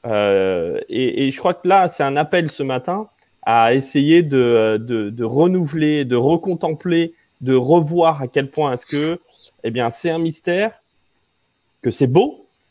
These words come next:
et que, euh, ça nous, euh, ça, dans cette contemplation, ça puisse nous, nous retoucher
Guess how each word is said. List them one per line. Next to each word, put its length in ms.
et 140
que, 140
euh, 300
ça 180
nous, 280
euh, 280
ça, 720
dans 120
cette 220
contemplation, 600
ça 160
puisse 240
nous, 240
nous 140
retoucher 720